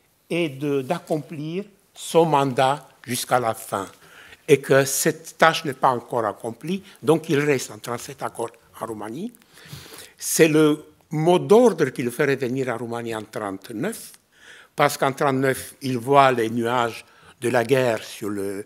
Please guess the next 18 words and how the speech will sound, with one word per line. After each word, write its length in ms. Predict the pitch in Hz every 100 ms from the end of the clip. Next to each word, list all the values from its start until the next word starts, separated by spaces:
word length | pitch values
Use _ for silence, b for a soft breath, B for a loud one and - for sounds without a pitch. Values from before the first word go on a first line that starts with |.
| b b
ciel 420 | - - 120 113
de 80 | 104
l'Europe, 540 | 107 110 170 247 - - B B B B -
et 100 | 160
il 120 | 170
pense 320 | - 208 240
que 100 | -
le 120 | 156 139
danger 320 | 156 160 196
est 60 |
plus 200 | 175 165
grand 280 | 147 180 190
dans 120 | 131
le, 300 | 110 113 110 -
la 160 | 117 110
Roumanie, 440 | 120 113 135 208
donc 260 | 143 -
il, 140 | 143